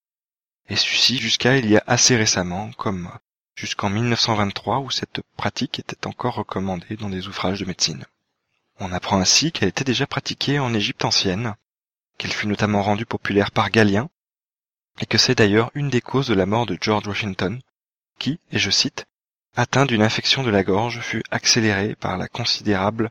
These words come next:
quantité de sang qui lui fut prélevée lors d'une saignée. En parlant des saignées, j'ai cité Galien. Cet homme fut assurément l'un des médecins grecs les plus connus, mis à part Hippocrate, bien sûr. À travers ses écrits extrêmement nombreux,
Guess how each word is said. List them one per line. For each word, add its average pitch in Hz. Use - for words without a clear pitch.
quantité -
de 107
sang 98
qui -
lui -
fut -
prélevée 95
lors 95
d'une 98
saignée. 92
En -
parlant 147
des 147
saignées, 95
j'ai 113
cité 151
Galien. 113
Cet -
homme 160
fut -
assurément 113
l'un 113
des 98
médecins 117
grecs 101
les 101
plus -
connus, 120
mis 120
à 113
part 120
Hippocrate, -
bien -
sûr. -
À 139
travers 107
ses 104
écrits -
extrêmement 123
nombreux, 107